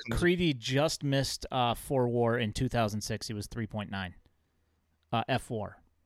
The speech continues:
Speaker 2: I will clarify that it is F war. So if somebody looks at Baseball Reference and says, "Oh, you got a four point two," I don't wanna hear it. But,
Speaker 1: <laughs>
Speaker 2: uh, yeah.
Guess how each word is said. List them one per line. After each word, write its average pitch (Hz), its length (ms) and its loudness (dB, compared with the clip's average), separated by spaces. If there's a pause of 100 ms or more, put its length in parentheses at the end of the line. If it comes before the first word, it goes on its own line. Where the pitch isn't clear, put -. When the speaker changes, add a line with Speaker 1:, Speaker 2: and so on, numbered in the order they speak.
(280)
Speaker 2:
I 117 80 -2
will 113 260 0 (100)
clarify 110 520 0
that 104 180 -4
it 104 140 -4
is 113 220 -2
F 135 220 -2
war. 101 200 -4
So 117 200 -2
if 98 60 -4
somebody 123 300 0
looks 123 240 0
at 113 180 -2
Baseball 117 400 4
Reference 113 460 2
and 110 80 -8
says, 127 280 -2
"Oh, 370 240 0
you 330 80 0
got 359 120 0
a 330 120 0
four 311 240 -2
point 294 320 -4
two," 302 320 2 (600)
I 127 80 -2
don't 113 100 2
wanna 107 140 0
hear 104 160 -2
it. 110 100 -8 (1500)
But, 120 280 4
Speaker 1:
<laughs> - 0 -
Speaker 2:
uh, 113 260 6 (800)
yeah. 120 240 4